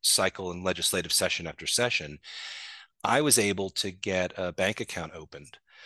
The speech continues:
on behalf of the four twenty Hotels, a business licensed in cannabis hospitality, licensed like a dispensary in Colorado, at First Citizens Bank, which is a top twenty financial institution. Uh, they just acquired the assets of the Silicon Valley Bank.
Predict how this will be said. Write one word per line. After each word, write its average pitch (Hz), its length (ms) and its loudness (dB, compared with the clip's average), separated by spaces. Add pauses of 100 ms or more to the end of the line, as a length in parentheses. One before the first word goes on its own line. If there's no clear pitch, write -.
(200)
on 90 160 0
behalf 98 480 2
of 98 60 -4
the 98 80 -6
four 98 200 -6
twenty 104 260 -4
Hotels, 92 540 0
a - 60 -8
business 87 460 0
licensed 98 720 2
in 95 220 -4
cannabis 90 420 0
hospitality, 85 800 -2
licensed 85 540 0
like 87 320 -2
a - 40 -10
dispensary 85 560 -2
in 82 80 -10
Colorado, 82 600 0 (500)
at 90 200 0
First - 360 0
Citizens 90 500 2
Bank, 92 400 0
which 87 180 -6
is 82 160 -4
a 85 80 -8
top 85 360 -4
twenty 87 340 -6
financial 90 500 -2
institution. 80 720 -6 (460)
Uh, 82 120 -4
they 80 120 -4
just 85 200 -4
acquired 85 380 -2
the 82 120 -10
assets 80 460 -2
of 85 180 -8
the 85 220 -8
Silicon 87 520 -2
Valley 85 260 2
Bank. 95 320 0